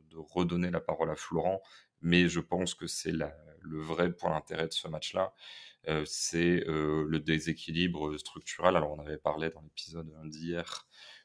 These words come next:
du fait que Mahrez était toujours libre. Euh, là, il y avait un énorme problème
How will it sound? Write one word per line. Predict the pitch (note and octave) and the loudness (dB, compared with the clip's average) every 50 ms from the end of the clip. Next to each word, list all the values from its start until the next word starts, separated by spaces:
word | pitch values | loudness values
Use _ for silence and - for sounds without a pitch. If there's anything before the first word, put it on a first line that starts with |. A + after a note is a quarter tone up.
| _ - | _ -10
du | - E2 F#2 F#2+ | -6 -4 -4 -4
fait | F2+ - - F#2 F#2 F#2 F2+ - | -4 0 4 4 4 4 2 -2
que | - - - | -8 -2 2
Mahrez | F2 F2 E2 E2 D#2+ D#2 D2+ D#2 E2+ E2+ E2+ E2 E2 - - | 2 2 2 4 2 0 2 2 2 2 2 0 -4 -10 -10
était | E2 D#2+ - E2 - | -12 -10 -10 -14 -14
toujours | - - C#2+ D#2 D2+ D#2+ | -14 -18 -16 -14 -8 -6
libre. | E2 D#2+ F#2 F#2 F2+ E2 E2 D#2+ - _ - - - _ _ _ - | -2 0 0 0 0 -2 -6 -6 -8 _ -20 -20 -20 _ _ _ -6
Euh, | D#2 | -2
là, | D#2+ D#2+ E2 F2 | 4 6 6 6
il | E2+ | 6
y | E2 | 4
avait | D#2+ D2+ D#2+ E2 D#2+ - | 2 2 0 0 0 2
un | - E2 D#2+ D#2+ | 2 2 4 4
énorme | E2+ E2+ E2+ F2 E2 E2+ F2 E2+ | 4 6 6 6 6 6 2 0
problème | - - - E2+ E2 E2+ F2 F2+ F#2+ F#2+ F2 E2 | -2 -2 0 2 4 4 4 4 4 2 -2 -4